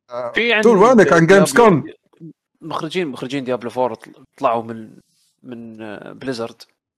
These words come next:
Speaker 2: وايد صار في
Speaker 1: إيه، المشكلة
Speaker 2: ضجة
Speaker 1: اللي
Speaker 2: على
Speaker 1: صار-، صارتهم،
Speaker 2: وايد اللي
Speaker 1: صارت
Speaker 2: صار
Speaker 1: لهم.
Speaker 2: بليزرد،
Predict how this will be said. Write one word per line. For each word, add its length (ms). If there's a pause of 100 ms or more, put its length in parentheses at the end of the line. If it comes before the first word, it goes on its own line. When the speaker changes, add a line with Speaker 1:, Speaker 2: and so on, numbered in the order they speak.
(1160)
Speaker 2:
وايد 360
صار 180
في 140 (1300)
Speaker 1:
إيه، 180
المشكلة 360
Speaker 2:
ضجة 100
Speaker 1:
اللي 220
Speaker 2:
على 80
Speaker 1:
صار-، 460
صارتهم، 520
Speaker 2:
وايد 180
اللي 120
Speaker 1:
صارت 240
Speaker 2:
صار 80
Speaker 1:
لهم. 220
Speaker 2:
بليزرد، 360